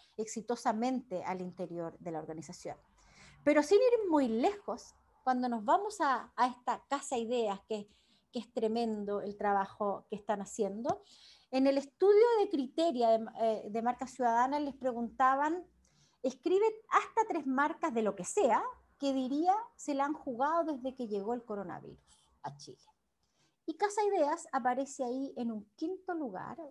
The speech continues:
Ojo que las marcas que están más adelante son tremendas también, Líder, Unimark, wom, Column. Pero aquí es interesante porque Casa Ideas tiene un propósito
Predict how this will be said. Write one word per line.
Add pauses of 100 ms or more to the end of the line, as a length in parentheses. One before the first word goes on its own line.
(120)
Ojo
que
las
marcas
que
están
más
adelante
son
tremendas
también,
Líder, (360)
Unimark,
wom, (160)
Column. (640)
Pero
aquí
es
interesante
porque
Casa
Ideas
tiene
un
propósito